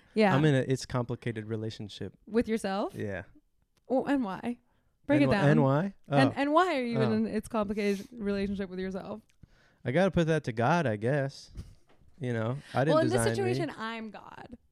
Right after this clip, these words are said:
Speaker 1: 'Cause
Speaker 2: Okay.
Speaker 1: it's my podcast and I'm a host.
Speaker 2: Then I gotta
Speaker 1: So
Speaker 2: ask you why.
Speaker 1: Okay.
Speaker 2: Why am I, why do, uh, why do humans, is it nature, is it nurture?
Speaker 1: That, isn't that the question?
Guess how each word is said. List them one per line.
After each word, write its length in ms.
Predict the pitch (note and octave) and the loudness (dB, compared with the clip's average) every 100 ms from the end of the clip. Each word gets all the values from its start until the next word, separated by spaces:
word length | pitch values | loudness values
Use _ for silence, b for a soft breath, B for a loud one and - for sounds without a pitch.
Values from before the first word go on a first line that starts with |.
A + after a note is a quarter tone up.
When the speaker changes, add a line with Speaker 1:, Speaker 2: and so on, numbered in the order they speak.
| _ _ | _ _
Speaker 1:
'Cause 140 | A#2+ C4 | 0 2
Speaker 2:
Okay. 100 | A3+ | 2
Speaker 1:
it's 100 | A3+ | 0
my 140 | A3 | -2
podcast 420 | A3 G#3 F#3 G3 F#3+ | -2 -4 -4 -6 -6
and 80 | F3+ | -6
I'm 100 | F3 | -6
a 60 | |
host. 420 | F3+ F#3+ - - - - | -8 -10 -12 -16 -20 -6
Speaker 2:
Then 180 | A#2+ A#2+ | -2 0
I 60 | |
gotta 220 | A#2+ B2 | 4 4
Speaker 1:
So 40 | A#2+ | 4
Speaker 2:
ask 220 | A#2 - - | 2 -2 -10
you 260 | A#2 A#2 A2+ | -6 -4 -2
why. 400 | A2 G#2 G2 G2 _ | -2 -4 -8 -12 _
Speaker 1:
Okay. 540 | A#3 B3 G#3+ F3 - G#3 - _ - | -2 0 -2 -6 -12 -14 -18 _ -12
Speaker 2:
Why 220 | A2+ B2 | -6 -4
am 120 | A#2 | -4
I, 260 | G#2 F#2+ G2 - - _ _ | -6 -8 -12 -18 -20 _ _
why 220 | A2 A2 | -6 -4
do, 280 | A2 A#2 G#2+ | -4 -4 -4
uh, 240 | G2+ F#2+ A2+ - - | -6 -6 -10 -14 -4
why 160 | A#2+ | -4
do 140 | C3 B2 | -2 -6
humans, 420 | B2 A#2 A2+ A2+ | -6 -6 -6 -8
is 120 | A2+ | -10
it 80 | A2+ | -8
nature, 340 | A2 A#2+ A#2+ | -6 -6 -4
is 100 | A2 | -6
it 80 | G#2 | -6
nurture? 520 | G2+ G#2 G#2 - - - _ _ _ _ _ _ _ _ | -8 -10 -10 -16 -18 -20 _ _ _ _ _ _ _ _
Speaker 1:
That, 280 | G#3 G#3 - | -6 -4 -2
isn't 260 | G#3+ G#3 G3+ | -2 0 -2
that 160 | G3 | -4
the 80 | F#3+ | -6
question? 640 | - G3+ F3+ - - - | -2 -2 -2 -10 -12 -12